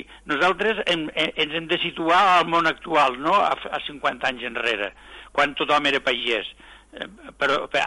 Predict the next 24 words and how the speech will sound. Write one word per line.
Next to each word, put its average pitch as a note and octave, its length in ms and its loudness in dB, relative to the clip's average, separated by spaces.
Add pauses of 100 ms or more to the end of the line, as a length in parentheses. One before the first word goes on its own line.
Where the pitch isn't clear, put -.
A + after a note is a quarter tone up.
(100)
hem D3+ 180 -4
de, C#3+ 80 0
hem F3 240 0
d'aplicar F3 480 2
noves C#3+ 320 0
mesures. B2 500 -6 (300)
Però D#3+ 160 2
això G#3 240 2
només A3 240 -4
se F3+ 80 -2
pot G#3 240 0
aplicar D#3 480 0 (880)
si F3 160 0 (320)
la, D3 560 4 (180)
si D#3 300 2
des C#3+ 240 -2
de D3+ 80 2
la D3 160 4
legislació C#3+ 880 0 (460)
dels D3+ 320 -2
parlaments, D3+ 640 0 (240)
que C3+ 160 -4
siguin D#3 320 -2
els B2+ 320 -6